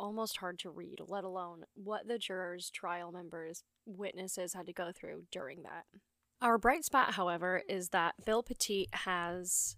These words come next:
found his little slice of happiness. Since that night in two thousand seven, Bill is no longer a physician. He manages the Petit Family Foundation, and the main goals are as follows.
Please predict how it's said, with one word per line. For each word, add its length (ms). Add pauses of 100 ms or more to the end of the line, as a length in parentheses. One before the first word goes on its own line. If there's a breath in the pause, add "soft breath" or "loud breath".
(480)
found 420
his 260
little 240
slice 460
of 100
happiness. 840 (380)
Since 320
that 160
night 180
in 80
two 140
thousand 320
seven, 480 (580 soft breath)
Bill 380
is 200
no 160
longer 400
a 80
physician. 680
He 240
manages 640
the 100
Petit 340
Family 380
Foundation, 840
and 380
the 120
main 320
goals 280
are 100
as 200
follows. 680